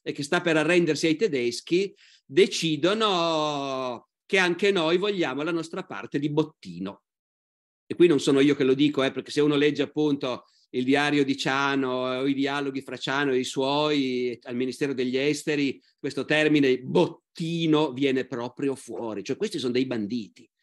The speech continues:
Sono dei banditi che vedono la politica internazionale come uno scontro di briganti in cui c'è da arraffare del bottino. E i crocchi stanno arraffando un grosso bottino e anche noi vogliamo la nostra parte.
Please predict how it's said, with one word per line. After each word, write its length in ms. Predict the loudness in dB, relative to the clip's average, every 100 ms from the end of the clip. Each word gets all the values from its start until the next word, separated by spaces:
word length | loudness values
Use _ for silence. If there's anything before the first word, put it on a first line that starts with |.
| _ _ -6
Sono 240 | 2 4
dei 160 | 6 4
banditi 400 | 4 4 4 2
che 120 | 2
vedono 280 | 4 2 2
la 120 | 0
politica 360 | -2 -2 0
internazionale 800 | 0 0 -4 -6 -6 -4 -4 -4
come 180 | -4 -2
uno 100 | -2
scontro 420 | -2 -4 -4 -4
di 120 | -4
briganti 760 | -4 -6 -4 -6 -6 -4 -4 -4 _ _ 2
in 120 | 2
cui 420 | 4 4 2 -2 -4
c'è 260 | 2 4
da 180 | 4 4
arraffare 800 | 2 0 -2 -6 -8 -6 -4 -6
del 240 | -4 -6 -6
bottino. 840 | -6 -8 _ -18 -16 -12 -12 -12 _ _ _ _ _ _
E 80 | 4
i 80 | 4
crocchi 440 | 6 8 8 4
stanno 320 | 0 2 2 2
arraffando 540 | 0 0 2 2 4
un 60 | 2
grosso 380 | 2 0 -2
bottino 640 | -4 -4 -4 -2 -2 -4 -10 _
e 80 | 0
anche 300 | 0 0 -2
noi 160 | 0
vogliamo 340 | -2 0 0 0
la 80 |
nostra 320 | -2 -4 -8 -10
parte. 520 | -12 -18 -20 -20